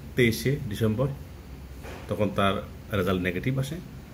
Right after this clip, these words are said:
তারপর তাকে স্টে হোম নোটিশ শেষ হলে তিনি ডরমেটরিতে ফিরে আসেন। ডরমেটরিতে ফিরে আসার পর তাকে routine roster testing করা হয়,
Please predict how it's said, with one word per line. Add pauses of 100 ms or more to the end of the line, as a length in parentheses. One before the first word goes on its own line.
(920)
তারপর
তাকে
স্টে
হোম
নোটিশ
শেষ
হলে
তিনি
ডরমেটরিতে
ফিরে
আসেন। (1000)
ডরমেটরিতে
ফিরে
আসার
পর
তাকে (640)
routine (260)
roster
testing
করা
হয়,